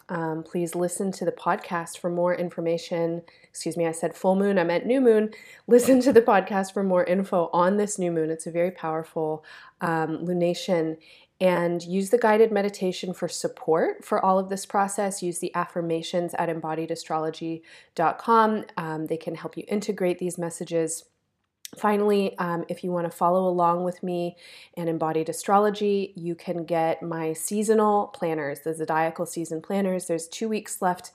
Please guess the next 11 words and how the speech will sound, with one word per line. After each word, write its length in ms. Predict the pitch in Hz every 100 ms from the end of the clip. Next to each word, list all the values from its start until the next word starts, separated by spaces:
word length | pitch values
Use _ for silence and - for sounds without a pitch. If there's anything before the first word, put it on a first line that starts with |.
| - - -
in 140 | 190
the 80 | 190
Sagittarius 760 | - 170 160 160 185 170 165 -
cycle. 340 | 160 160 165
We're 120 | 160
coming 360 | 160 175 165 160
up 140 | 151 -
on 100 | 156
the 80 | 147
Capricorn 680 | - 196 208 - 185 175
season, 500 | 170 180 165 165 160